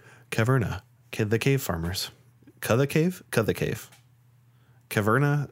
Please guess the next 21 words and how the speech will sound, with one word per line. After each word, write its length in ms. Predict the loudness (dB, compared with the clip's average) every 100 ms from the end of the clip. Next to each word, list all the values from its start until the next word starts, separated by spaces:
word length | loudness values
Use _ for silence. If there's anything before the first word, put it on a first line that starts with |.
| -10
the 140 | -6 -2
Cave 240 | -2 -2
Farmers. 500 | -4 -4 -4 -6 -12 -18 _ _ _ _ -20 _ _ -20 _ _
It's 320 | -2 0 0 -2
an 80 |
updated 420 | -2 -2 0 0 0
version 400 | 2 2 2 0
of 100 | 0
Agricola, 520 | 0 0 2 2 0 -4 -20 _ _ _ _ _ _ _ -20 _ _ _ _
but 500 | 2 4 4 4 0 -6 _ _ -6
without 640 | -4 0 2 2 2 -2 -10 _ _ _ -6
some 220 | -2 0
of 120 | 0
the 80 | 0
more 220 | 2 2
annoying 320 | 2 2 0
components 380 | -2 -2 -2 0
of, 220 | -2 -2 -8 -20 -20 _ -4
uh, 500 | 0 2 2 2 0
of 300 | 0 0 -2
Agricola. 460 | -2 -2 0 0